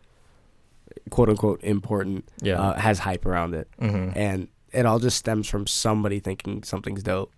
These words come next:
Speaker 1: or,
Speaker 2: Yeah.
Speaker 1: like, somebody thinking, like, a brand is dope, and that, so their collab has to be cool,
Speaker 2: Yeah.
Speaker 1: or something like that.
Speaker 2: And that's where the influencers really become a big part, 'cause it's like, if one influencer says one thing, then a lot of people are gonna go with what they're saying. And, I mean, I've definitely had instances like,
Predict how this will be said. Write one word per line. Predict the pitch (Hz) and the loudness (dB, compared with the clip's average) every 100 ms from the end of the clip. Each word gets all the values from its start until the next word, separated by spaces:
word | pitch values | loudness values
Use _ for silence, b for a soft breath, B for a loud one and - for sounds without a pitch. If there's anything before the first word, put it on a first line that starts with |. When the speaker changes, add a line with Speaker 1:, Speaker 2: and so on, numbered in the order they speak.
| - | -6
Speaker 1:
or, | 113 | 0
Speaker 2:
Yeah. | 107 | 0
Speaker 1:
like, | 104 | 2
somebody | 123 110 104 | 2 2 2
thinking, | 104 - 98 | -2 -2 -2
like, | 95 | -2
a | |
brand | 104 104 98 95 | 0 2 2 0
is | 98 | -2
dope, | 95 92 87 | -2 -2 -2
and | 101 | -2
that, | 98 - | -2 -4
so | - 101 95 | -2 -2 -2
their | - 113 104 | -4 -4 -4
collab | - 104 101 92 - | 0 0 0 -2 -2
has | 90 87 - | -2 -2 -6
to | |
be | 92 92 | -8 -8
cool, | - - - - | -6 -6 -6 0
Speaker 2:
Yeah. | 104 - | 2 2
Speaker 1:
or | |
something | 117 135 101 - | 0 -2 -2 -2
like | - - | -6 0
that. | 95 | 4
Speaker 2:
And | 113 | 4
that's | 117 | 4
where | 120 | 4
the | 110 | 6
influencers | 101 104 107 98 95 90 | 4 4 4 2 2 0
really | 95 95 95 92 - - - 113 | 2 4 2 2 -4 -12 -6 -4
become | 101 110 | 0 2
a | 95 | 2
big | 90 95 | 4 4
part, | - 113 104 | 6 6 6
'cause | 101 98 | -2 -4
it's | - | 0
like, | 92 92 - | 0 0 -6
if | - 87 - | -6 -6 0
one | 98 98 | 4 6
influencer | 101 - 101 - 95 | 4 4 2 2 0
says | 98 92 | 0 0
one | 98 98 98 | 4 4 4
thing, | - 104 98 95 98 - | 4 6 6 4 0 -8
then | 104 92 95 | -4 0 2
a | 92 | 2
lot | 92 90 | 4 4
of | |
people | 85 92 90 | 2 2 2
are | 92 | 2
gonna | 95 | 0
go | 92 92 | 2 2
with | 92 90 - | 4 0 0
what | 98 - | -2 0
they're | 92 | -2
saying. | - 101 95 92 | 2 4 4 2
And, | 87 87 b b b b b - | -2 -2 b b b b b 2
I | |
mean, | 98 95 90 | 6 6 8
I've | 101 107 | 8 8
definitely | - 104 107 101 | 6 6 6 6
had | 98 | 6
instances | 101 - 101 - 95 | 4 2 2 2 2
like, | 95 - | 2 0